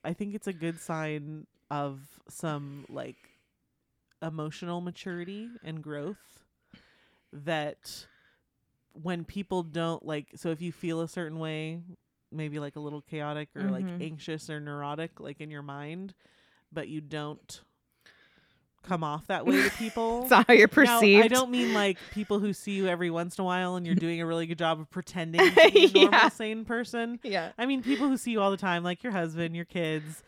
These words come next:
Speaker 2: Yeah.
Speaker 1: people you've d-, been in ministry with or whatever.
Speaker 2: Yeah.
Speaker 1: I think it means that you're probably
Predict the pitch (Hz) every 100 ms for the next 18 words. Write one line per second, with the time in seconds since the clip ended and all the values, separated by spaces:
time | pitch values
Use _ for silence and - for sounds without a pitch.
0 | - 185 123 220 190 202 175 165 - 160
1 | 175 170 165 165 - 160 156 156 165 160
2 | 151 143 147 147 - 185 160 - _ _
3 | 160 175 180 180 170 160 165 156 151 -
4 | 147 - 165 - 185 185 170 175 160 160